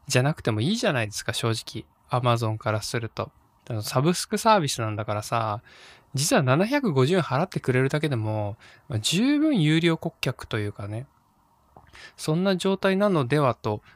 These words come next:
もうカモになってる感じもしなくはないんですけど、もうだから、七百五十円のサービスになっちゃったんですけど、私の中で。で、まあ、招待が来たのでね、ちょっといい時期に、また入っ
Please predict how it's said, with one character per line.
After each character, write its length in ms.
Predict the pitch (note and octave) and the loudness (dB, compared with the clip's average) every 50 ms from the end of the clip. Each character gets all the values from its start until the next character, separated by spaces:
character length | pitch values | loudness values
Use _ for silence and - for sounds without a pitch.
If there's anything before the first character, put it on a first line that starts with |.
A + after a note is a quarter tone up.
| _ _ | _ _
も 320 | - D3 C3+ B2 A2 G#2 - | -2 2 2 2 2 2 -2
う 80 | _ _ _ - | _ _ _ -8
カ 160 | - - G#3 | -2 -2 0
モ 140 | G#3 F3+ C#3+ | 2 2 2
に 140 | B2 A#2 A#2+ | 2 0 0
な 140 | C3+ D#3 | 0 -2
っ 20 | - | -2
て 240 | _ - - A#2+ A2 | _ -4 -2 -2 -2
る 80 | A2 | -2
感 300 | - - - D3 D#3 D#3+ | -4 -2 -2 0 0 0
じ 120 | D3+ D#3+ D3+ | 0 0 0
も 140 | C#3+ C3+ | 0 0
し 180 | - - - E3 | -2 -2 -2 0
な 140 | F3+ G3 F#3+ | 0 0 0
く 120 | - C3+ | 0 -2
は 100 | G#2+ G#2 | -2 0
な 160 | G#2+ B2+ C3+ | 0 0 0
い 60 | C#3+ B2 | 0 0
ん 40 | |
で 80 | G#2+ G#2 | -2 -4
す 80 | - - | -6 -8
け 80 | A2 | -8
ど、 140 | G2+ G2+ G#2+ | -6 -4 -2
も 180 | C3+ C#3+ C3+ C3 | 0 0 2 2
う 40 | |
だ 100 | D3 D#3+ | 2 2
か 100 | D3+ C#3 | 4 4
ら、 140 | C3 B2+ - - - - - _ - | 4 4 2 -2 -14 -20 -14 _ 2
七 280 | F3 G3+ C4 F4+ F4+ | 4 4 4 4 2
百 240 | D#4 A#3+ F#3 E3 C3+ | 2 0 0 0 0
五 160 | B2 C3+ C#3 | 2 4 4
十 140 | D3+ F3 G#3 | 4 4 2
円 80 | F#3+ D3 | 2 2
の 80 | A2+ | 0
サ 160 | - - A#2+ A2+ | 0 2 2 2
ー 40 | |
ビ 80 | A2 A2+ | 2 2
ス 120 | - - | 0 -2
に 40 | A2 | -2
な 60 | G#2+ | -4
っ 20 | G2+ | -4
ち 60 | - | -4
ゃ 40 | A2+ | -6
っ 20 | - | -6
た 80 | G2+ | -6
ん 40 | G2+ | -8
で 40 | G2+ | -8
す 80 | - | -6
け 60 | - B2 | -4 -2
ど、 140 | B2+ A2 | -2 -2
私 220 | G#2+ A2 - - - | -2 -4 -6 -4 -4
の 60 | A#2+ A2+ | -2 -2
中 200 | A2+ G#2+ G#2+ G#2 | -2 -4 -4 -4
で。 160 | A2 A2 - _ _ _ _ _ _ _ - | -6 -6 -8 _ _ _ _ _ _ _ -6
で、 420 | D3 C#3+ D3 D3 D3 D3 D3 D3 - - - - - - - _ _ - | -4 0 0 2 2 2 2 0 -2 -6 -18 -20 -20 -20 -20 _ _ -6
ま 60 | D#3+ | -4
あ、 20 | C3+ | -2
招 160 | - G3+ F#3 | 0 2 2
待 240 | D#3 - A#2+ A2+ G#2+ | 2 4 2 2 2
が 80 | G#2+ | -2
来 100 | - - | -6 -6
た 120 | - A#2 G#2+ | -6 -6 -6
の 100 | G2+ F#2+ | -6 -8
で 100 | - B2 | -8 -6
ね、 180 | C#3 D#3+ - _ _ _ _ _ _ _ _ _ - D3 | -8 -8 -8 _ _ _ _ _ _ _ _ _ -8 -4
ち 100 | - A3 | -4 -2
ょ 20 | |
っ 40 | - | -2
と 80 | - C3+ | 0 0
い 220 | C#3 F3+ A#3 A3 | 2 2 4 4
い 40 | D3 | 2
時 140 | A#2+ A#2+ A2+ | 2 0 -2
期 140 | - A2+ G#2+ | -4 -6 -8
に、 180 | G2+ G2 - _ _ _ _ _ _ _ _ _ _ _ _ _ _ _ _ _ _ _ | -8 -8 -10 _ _ _ _ _ _ _ _ _ _ _ _ _ _ _ _ _ _ _
ま 120 | - B2 - | -14 -8 -4
た 80 | C#3 | -2
入 200 | C3 - - D#3+ | -2 -2 -2 -4
っ 40 | F3 | -6